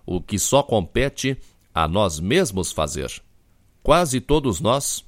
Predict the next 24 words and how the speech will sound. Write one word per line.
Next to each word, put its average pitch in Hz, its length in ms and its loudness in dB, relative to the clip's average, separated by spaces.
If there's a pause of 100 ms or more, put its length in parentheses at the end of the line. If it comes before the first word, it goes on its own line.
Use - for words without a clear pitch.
(880)
só - 280 0
digo 95 300 0
quase 98 460 2
por 87 180 6
uma 85 160 2
questão 92 400 0
de 95 140 2
respeito 92 640 0
aos 85 120 0
desconhecidos, 85 960 -4 (960)
quase 123 300 4
todos 147 340 -2
nós 131 320 2
temos 135 380 -2
nossas 110 500 0
dores, 117 580 0 (400)
nossas 98 440 2
dificuldades. 90 1000 -2 (960)
Não 123 160 2
existe 139 480 0
meio 113 300 4
de 101 100 -2
fugir 92 460 0
delas. 73 580 -4